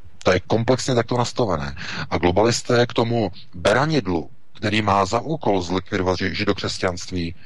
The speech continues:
používají stejný nástroj jako před stovkami a stovkami let. Pou-, používají k tomu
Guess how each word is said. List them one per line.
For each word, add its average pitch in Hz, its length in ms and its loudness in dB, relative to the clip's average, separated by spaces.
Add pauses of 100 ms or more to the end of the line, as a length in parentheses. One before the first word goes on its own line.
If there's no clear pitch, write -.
(440)
používají 127 520 4
stejný 123 400 0
nástroj 107 600 2
jako 95 240 0
před - 180 -6
stovkami 98 480 -4
a 95 60 2
stovkami 95 440 -2
let. 78 420 -4 (800)
Pou-, 95 300 0
používají 95 580 4
k - 60 -12
tomu 90 440 -4